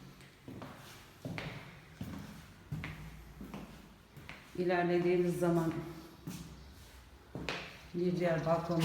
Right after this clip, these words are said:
odaya geçiyoruz. Bu odanın manzarası oldukça iç açıcı bir manzara. Bu alan siteye ait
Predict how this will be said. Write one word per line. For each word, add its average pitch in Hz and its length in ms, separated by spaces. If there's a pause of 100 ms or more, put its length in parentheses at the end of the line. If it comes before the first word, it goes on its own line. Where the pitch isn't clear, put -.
(120)
odaya 160 160
geçiyoruz. 151 600 (1080)
Bu 175 80
odanın 180 320
manzarası 175 520
oldukça 175 540 (1900)
iç 175 200
açıcı 160 320
bir 151 100
manzara. 151 480 (3000)
Bu 214 100
alan 240 220
siteye 240 440
ait 226 420